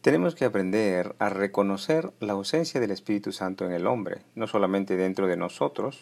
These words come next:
sino también la ausencia del Espíritu Santo en el prójimo. Sucede varias veces en la Biblia. Este es un consejo santo para que usted se deje guiar por la sabiduría y el consejo de Dios, del Espíritu Santo, y no por los hombres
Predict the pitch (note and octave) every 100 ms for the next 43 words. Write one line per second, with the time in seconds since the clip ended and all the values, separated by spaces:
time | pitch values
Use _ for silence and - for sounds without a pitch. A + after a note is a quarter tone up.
0 | - - G2+ G2+ G#2 C#3 D#3+ D#3 G2+ G#2
1 | G2+ - G2+ G2+ - A2 A2 A2 F#2+ F2+
2 | G2 - _ _ _ _ _ - A2+ A#2
3 | D#3+ D#3+ G2 E2 - _ _ _ _ _
4 | _ _ _ _ - A#2+ - G#2 G2 C#3
5 | C#3 G2+ F#2 E2+ E2+ E2 E2 C3+ D#3 -
6 | - - _ _ _ _ _ _ _ _
7 | _ _ _ - B2+ - B2 B2+ A#2+ A2+
8 | - A#2 G#2+ - D3 F3 A#2+ - F#2 G2
9 | - G2 F#2+ - - G2+ G#2 B2 G#2 F#2+
10 | E2+ E2+ - _ _ _ _ _ _ _
11 | - G#2+ G2 F#2+ F#2 F2+ F2+ G#2 C#3 C3
12 | G#2 - F#2+ E2+ - G2 - F#2 F#2 D3
13 | C3+ - - - - G2 G#2+ G2+ C#3 C3+
14 | F#2+ A2+ A2+ G#2+ C3 F3 A#2 F#2+ E2 -
15 | E2+ E2+ G#2+ -